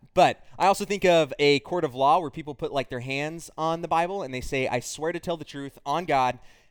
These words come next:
and nothing but the truth," right? Like, it's this appeal to a higher authority, right? Or they're putting something of high value on the line to add credibility and validation to the truth or trustworthiness of their word, right? Of, like, you can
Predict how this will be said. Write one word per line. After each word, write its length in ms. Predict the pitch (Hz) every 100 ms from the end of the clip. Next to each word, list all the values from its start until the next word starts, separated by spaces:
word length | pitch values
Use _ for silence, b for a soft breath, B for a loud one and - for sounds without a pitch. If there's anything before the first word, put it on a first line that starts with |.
| -
and 120 | 135
nothing 280 | 127 131 120
but 100 | 110
the 60 |
truth," 280 | - - _
right? 280 | 135 151 - b b
Like, 160 | 165 160
it's 140 | 156
this 200 | 156 - -
appeal 580 | 151 - 233 247 156 127
to 320 | - 170 143
a 220 | 135 139 127
higher 360 | 143 156 147
authority, 420 | 127 - 131 107
right? 300 | 104 131 160 -
Or 200 | 139 131
they're 100 | 135
putting 240 | 180 185
something 320 | - 170 156
of 100 | 135
high 200 | 147 147
value 480 | 127 135 131 120 110
on 160 | 123 117
the 80 | 110
line 360 | 107 104 101 b b b
to 160 | - 156
add 400 | 151 160 170 160
credibility 840 | - 160 135 165 185 131 120 117 b b
and 140 | - 135
validation 560 | 135 127 160 175 131
to 80 | -
the 80 | 120
truth 540 | - 190 185 135 - -
or 140 | 135
trustworthiness 960 | - 139 123 - 143 185 127 113 113 -
of 520 | 120 113 117 117 _ _
their 120 | 135
word, 360 | 131 214 113 120
right? 320 | 127 139 208 - b b
Of, 120 | - 131
like, 240 | 123 - 147
you 140 | 151
can 340 | 196 233 220